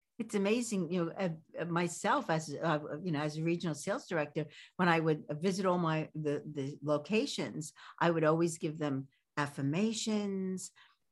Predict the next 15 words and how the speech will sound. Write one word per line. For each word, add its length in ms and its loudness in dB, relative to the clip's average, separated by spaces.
you 120 4
know, 260 2
my 260 4
words 380 4
of 140 0
wisdom, 960 2
and 440 2
little 280 8
did 160 4
I 140 6
know 380 6
that 280 4
is 240 2
really 400 6
what 320 0